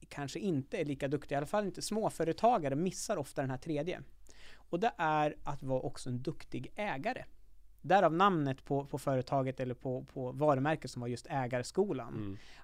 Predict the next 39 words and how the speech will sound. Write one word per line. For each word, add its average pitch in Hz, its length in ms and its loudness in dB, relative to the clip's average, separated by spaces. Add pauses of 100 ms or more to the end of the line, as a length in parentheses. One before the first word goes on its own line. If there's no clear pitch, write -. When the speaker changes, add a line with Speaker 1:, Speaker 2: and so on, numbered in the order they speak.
(100)
Speaker 1:
Att 147 200 -2
det 170 100 -2
är 151 40 -4
skillnad 170 520 2
på - 80 -2
att 160 60 -2
vara 139 120 2
en 127 60 -2
företagare 123 720 2
och 135 160 -6
vara 127 140 0
en 131 100 -4
ägare 156 420 -4
för 139 120 -14
mig. 117 220 -12 (560)
En, 139 280 -2
en 139 120 -4
företagare 165 680 6
och 135 40 2
en 135 60 0
V 139 180 0
D 139 100 0
driver 135 380 2
verksamheten 147 720 0
framåt. 123 560 -12
Medan 147 300 -2
en 147 160 -4
ägare 165 580 2 (300)
behöver 135 360 0
se 147 140 -6
till 131 240 -4 (120)
att 131 60 -2 (180)
förvalta 151 880 2 (240)
aktierna 147 600 -2
i 147 100 -2
det 139 80 0
här 123 220 -4
aktiebolaget. 143 960 -4 (1200)
Och 147 280 2